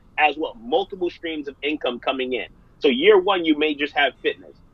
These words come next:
but year two, you need to add in some additional streams, other service offers, offerings. We have nutrition coaching. We have supplementation. We also do some retreat stuff.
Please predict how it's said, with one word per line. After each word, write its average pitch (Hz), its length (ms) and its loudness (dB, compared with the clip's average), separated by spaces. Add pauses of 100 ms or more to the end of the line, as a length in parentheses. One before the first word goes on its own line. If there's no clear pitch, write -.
but 139 80 -6
year 143 220 2
two, 185 180 -4
you 139 160 -2
need 143 140 -2
to 139 140 -2
add 139 200 2
in 131 140 -6
some 127 160 -8
additional 123 400 -6
streams, 113 420 -10
other 135 220 4
service 143 460 -2
offers, 113 400 -4 (280)
offerings. 113 460 0 (180)
We 143 140 6
have 151 180 4
nutrition 139 460 -12
coaching. 143 480 -8 (240)
We 143 140 2
have 135 300 0 (180)
supplementation. 143 920 -4 (220)
We 135 120 4
also 143 300 4
do 131 200 0
some 135 220 -4
retreat - 440 0
stuff. 98 300 0